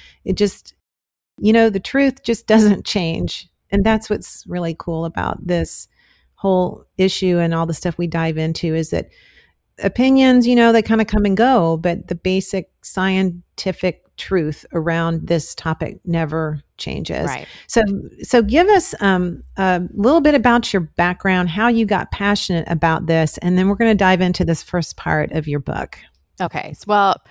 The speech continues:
Speaker 2: it all started, gosh, almost twenty years ago now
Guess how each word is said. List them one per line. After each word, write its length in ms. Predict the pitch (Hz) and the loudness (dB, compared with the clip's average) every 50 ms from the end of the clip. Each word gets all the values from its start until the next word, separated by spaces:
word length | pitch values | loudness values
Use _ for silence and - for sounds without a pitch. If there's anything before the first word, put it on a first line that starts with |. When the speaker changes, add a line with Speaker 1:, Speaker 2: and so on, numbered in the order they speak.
| _ _ _ _ _ _ _ - | _ _ _ _ _ _ _ -6
Speaker 2:
it 140 | 156 - | -4 -2
all 180 | - 196 220 254 | 2 2 2 2
started, 600 | - - - 208 202 202 202 202 202 196 196 196 - _ _ _ _ _ - | 0 -2 -2 -2 0 2 2 0 0 -2 -4 -12 -16 _ _ _ _ _ -10
gosh, 280 | 185 160 143 143 - | -6 -6 -6 -4 -4
almost 460 | 156 170 170 170 170 - - - _ - | -6 -6 -6 -8 -8 -8 -12 -16 _ -14
twenty 300 | - 190 180 190 196 180 | -10 -8 -8 -6 -6 -4
years 220 | 170 170 165 160 | -4 -4 -4 -6
ago 200 | 143 - 143 139 | -8 -8 -8 -8
now 460 | 131 135 131 127 127 127 131 139 143 | -8 -10 -10 -8 -8 -8 -8 -10 -12